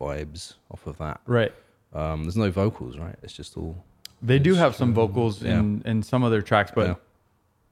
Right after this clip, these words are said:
Speaker 1: Yeah.
Speaker 2: um, I mean, I think they started instrumental though.
Speaker 1: Right. Yeah, and that's what I was listening to, I think.
Speaker 2: Right.
Speaker 1: That.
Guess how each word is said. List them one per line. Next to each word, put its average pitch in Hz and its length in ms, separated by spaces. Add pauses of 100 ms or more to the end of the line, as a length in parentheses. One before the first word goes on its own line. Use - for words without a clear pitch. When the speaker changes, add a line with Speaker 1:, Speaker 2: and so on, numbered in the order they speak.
(220)
Speaker 1:
Yeah. 104 280
Speaker 2:
um, 98 380
I 117 80
mean, 127 120
I 107 40
think 175 220
they 123 80
started 101 460
instrumental 101 480
though. 92 180 (120)
Speaker 1:
Right. 87 320 (220)
Yeah, 87 240
and 80 80
that's - 160
what - 120
I 69 40
was 73 240
listening 85 340
to, 76 180
I 67 40
think. 71 360
Speaker 2:
Right. 110 280
Speaker 1:
That. - 220